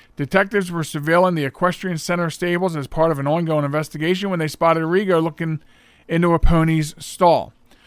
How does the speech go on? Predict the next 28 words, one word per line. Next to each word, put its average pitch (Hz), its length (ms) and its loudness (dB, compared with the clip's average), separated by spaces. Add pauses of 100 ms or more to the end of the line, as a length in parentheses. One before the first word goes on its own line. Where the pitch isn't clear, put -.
(180)
According 165 360 0
to 147 80 -2
police, 180 340 0
Rigo 160 320 -2
entered 170 200 0
the 156 80 -6
stall 170 420 4
and 156 160 -6
tied 160 200 2
up 170 120 -4
the 139 80 -10
pony's 156 420 -4
rear 139 160 -4
legs. 180 440 0 (560)
Uh, 117 160 -4
police 151 340 -2
then 143 220 -4
entered 220 360 2
to 190 80 -2
find 170 320 2
Rigo 165 500 0
hiding 160 400 2
in 190 80 -2
a 190 60 -4
corner 165 380 -2
and 160 180 -4
arrested 147 400 -2
him. 107 220 -10